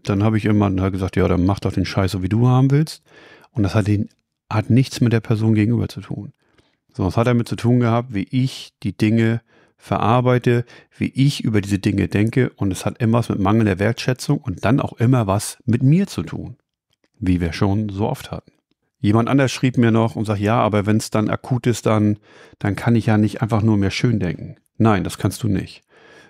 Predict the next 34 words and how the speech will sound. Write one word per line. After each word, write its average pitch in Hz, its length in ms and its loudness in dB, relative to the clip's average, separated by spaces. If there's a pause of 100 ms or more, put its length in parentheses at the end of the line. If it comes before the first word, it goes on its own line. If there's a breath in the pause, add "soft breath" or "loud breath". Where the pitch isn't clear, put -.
(120 loud breath)
Wenn 110 120 4
du 151 100 4
schon 135 240 0
in 123 60 2
einem 117 100 0
Flugzeug 127 460 0
bist - 400 -6 (420 loud breath)
und 107 320 -2
da 110 80 4
rausspringst 104 560 -2
und 98 160 -4
dann 120 140 2
feststellst, 117 520 -2
du 101 120 0
hast - 280 -6
keinen 113 300 0
Fallschirm 104 540 -2
um, 80 220 -6 (720 soft breath)
dann 92 240 0
hilft 110 320 0 (200)
vieles 104 420 -4
Wünschen 113 360 2
auch 98 180 -2
nicht. 92 220 -6
Dann 101 140 0
ist - 220 -2
im 113 200 -2
Vorfeld, 107 880 -2
im 117 160 0
Vorfeld, 143 460 0
im 117 120 -2
Vorfeld, 127 440 -2
im 110 100 -2
Vorfeld 117 500 -2